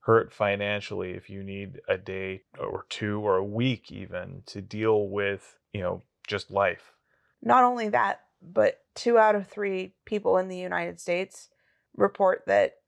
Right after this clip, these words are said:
Speaker 2: a four hundred dollar unexpected expense would be the difference between them being able to have shelter or not, have their home or not.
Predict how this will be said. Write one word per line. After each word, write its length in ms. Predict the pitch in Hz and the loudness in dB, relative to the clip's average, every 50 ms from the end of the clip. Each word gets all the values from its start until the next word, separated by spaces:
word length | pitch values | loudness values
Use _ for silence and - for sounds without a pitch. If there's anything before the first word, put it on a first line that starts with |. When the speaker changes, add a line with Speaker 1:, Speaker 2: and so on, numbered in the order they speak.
| _ | _
Speaker 2:
a 80 | - 196 | -2 -2
four 260 | - - - 214 190 | 0 0 2 2 2
hundred 280 | 185 202 202 202 202 202 | 2 0 -2 -4 -4 -2
dollar 520 | 202 202 202 196 190 190 185 180 180 - _ _ _ _ | 0 0 0 0 0 -2 -2 -4 -8 -10 _ _ _ _
unexpected 680 | - 196 196 208 - - - - 196 190 180 - 190 180 | 2 2 4 2 -2 -4 -2 -2 0 0 0 -4 -8 -10
expense 720 | 180 175 - - - 190 185 175 170 - - - - - _ _ _ | -10 -10 -8 -2 0 0 0 0 -2 -8 -14 -20 -20 -20 _ _ _
would 300 | - 202 196 185 175 175 - _ _ _ _ _ _ _ - | 2 6 6 6 6 4 -2 _ _ _ _ _ _ _ -2
be 120 | 214 220 220 | 0 2 2
the 120 | 190 185 | 2 0
difference 500 | 165 - 190 196 190 - 208 180 175 - | -2 -2 -4 -4 -2 -2 -2 -2 -2 -4
between 420 | - - 175 - - 196 190 185 | -10 -14 -14 -12 -10 -10 -8 -6
them 160 | 180 170 175 175 | -6 -6 -6 -6
being 260 | 180 185 180 180 180 | -6 -6 -6 -6 -6
able 260 | 180 180 180 180 180 | -6 -4 -4 -4 -6
to 480 | 180 - - 175 165 160 160 160 160 160 _ _ _ _ _ _ | -6 -8 -6 -4 -4 -4 -4 -6 -8 -10 _ _ _ _ _ _
have 360 | _ - - 196 196 202 180 - | _ 0 2 4 4 4 2 0
shelter 560 | - - - - 196 226 254 - - 175 - | -4 -4 0 2 4 4 4 2 -2 -4 -2
or 240 | - - - - - | -2 -4 -6 -8 -8
not, 360 | - - - - - - - - _ _ _ _ _ _ | -8 -8 -6 -8 -8 -10 -16 -20 _ _ _ _ _ _
have 300 | - 202 196 202 185 170 | 0 2 2 2 2 0
their 180 | 165 165 165 160 | -2 -2 -2 -4
home 460 | - - 196 220 269 302 311 233 185 - | -2 0 2 2 2 0 -4 -6 -8 -8
or 160 | - 165 156 | -10 -10 -10
not. 420 | 147 - - - - - - - | -8 -8 -8 -10 -10 -14 -18 -20